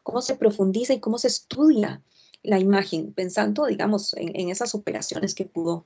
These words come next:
haber realizado Goya. Finalmente, este otro caso que no podía evitar mencionar, em, de el dibujante y grabador francés Jacques Callot, eh, que según Teresa, eh, Posada Cubiza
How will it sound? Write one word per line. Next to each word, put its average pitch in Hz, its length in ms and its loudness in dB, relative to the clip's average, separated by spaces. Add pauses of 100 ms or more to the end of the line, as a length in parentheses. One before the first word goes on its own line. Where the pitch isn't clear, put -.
haber 180 220 -2
realizado 165 420 -2
Goya. - 320 -10 (1700)
Finalmente, 320 840 6
este 269 200 2
otro 294 220 4
caso 294 280 2
que 269 80 -6
no 220 140 -2
podía 254 360 0
evitar 220 460 4 (340)
mencionar, 208 680 0 (520)
em, 185 880 2 (120)
de 208 640 2
el 185 180 2
dibujante 208 560 0
y - 20 -8
grabador 202 360 2
francés 226 400 0
Jacques 214 260 0
Callot, 220 400 2 (480)
eh, 202 240 4
que 202 100 0
según 208 320 2
Teresa, 208 640 2 (160)
eh, 170 260 -8
Posada 196 600 0
Cubiza 240 600 -4